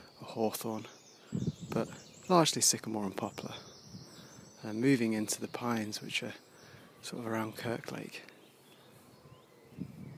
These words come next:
And the difference in song is incredible. There's, it's nigh on silent when you come into the pines.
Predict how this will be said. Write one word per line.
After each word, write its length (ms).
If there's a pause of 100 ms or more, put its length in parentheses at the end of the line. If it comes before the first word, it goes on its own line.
And 160
the 80 (120)
difference 640
in 340 (160)
song 560
is 400
incredible. 640 (400)
There's, 200 (280)
it's 260 (540)
nigh 320
on 100
silent 580 (120)
when 120
you 60
come 180
into 160
the 80
pines. 500